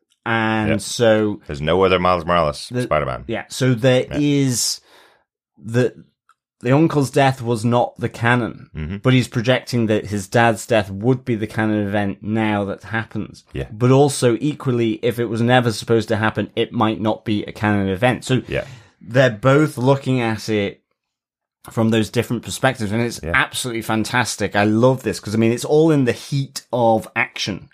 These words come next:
Speaker 1: and this
Speaker 2: Yeah.
Speaker 1: chase to stop Miles from getting back, to stop him stopping the, the canon event.
Speaker 2: Yeah.
Speaker 1: And
Speaker 2: And let's just make sure we underline this as well.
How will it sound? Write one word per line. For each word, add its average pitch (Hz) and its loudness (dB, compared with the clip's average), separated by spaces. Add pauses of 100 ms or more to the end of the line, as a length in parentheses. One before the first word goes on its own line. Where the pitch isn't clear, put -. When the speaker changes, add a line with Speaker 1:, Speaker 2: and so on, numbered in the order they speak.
Speaker 1:
and 104 0
this 101 0
Speaker 2:
Yeah. 117 4
Speaker 1:
chase - -2
to 101 -8
stop 117 0
Miles 104 -2
from 98 -4
getting 95 -2
back, 98 -4
to - -10
stop - -2
him 101 0 (400)
stopping 95 0 (400)
the, 104 2 (640)
the 107 -2
canon 101 0
event. 95 0
Speaker 2:
Yeah. 101 0
Speaker 1:
And 113 0
Speaker 2:
And 104 0
let's 175 0
just - -6
make 120 0
sure 113 0
we 87 0
underline 85 0
this 73 -6
as 71 -12
well. 92 0